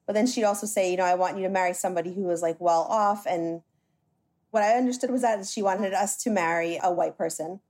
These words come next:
I was on a school vacation. I was a senior in high school. I went to stay with my abuela, with my grandmother, in the place that, in the Dominican Republic,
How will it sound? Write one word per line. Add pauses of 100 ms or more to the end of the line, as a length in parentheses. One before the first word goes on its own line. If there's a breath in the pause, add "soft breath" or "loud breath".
(1400)
I
was
on
a
school
vacation. (320)
I
was
a
senior
in
high
school. (520)
I
went (120)
to (240)
stay
with
my
abuela,
with
my
grandmother,
in
the
place
that, (140)
in
the
Dominican
Republic,